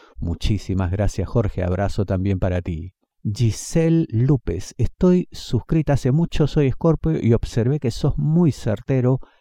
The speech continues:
y con buena vibra en lo que dices. Muchas gracias por todo. A ti las gracias, Giselle, por tan hermosas palabras y por tanto tiempo.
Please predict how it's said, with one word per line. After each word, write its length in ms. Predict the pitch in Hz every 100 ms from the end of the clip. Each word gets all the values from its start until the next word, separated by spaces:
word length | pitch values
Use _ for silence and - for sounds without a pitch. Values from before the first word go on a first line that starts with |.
| _ -
y 140 | 98
con 340 | - 85 80 82
buena 280 | 139 143
vibra 320 | 117 135 123 117
en 80 |
lo 100 | 104
que 120 | 101 101
dices. 420 | 87 - 78 -
Muchas 460 | 92 123 120 101
gracias 380 | 101 104 - 101
por 200 | - 90
todo. 300 | 95 98 71 69 - - - -
A 240 | 110 98
ti 220 | 92 110
las 180 | 110 101
gracias, 400 | 107 104 - 98
Giselle, 400 | 90 90 - 92
por 240 | 90 90 85
tan 320 | 107 104 95
hermosas 440 | 87 92 95 92
palabras 560 | - 95 104 113 117 -
y 80 | 87
por 220 | 82 80
tanto 380 | 101 92 90 95
tiempo. 600 | 110 92 85 87 95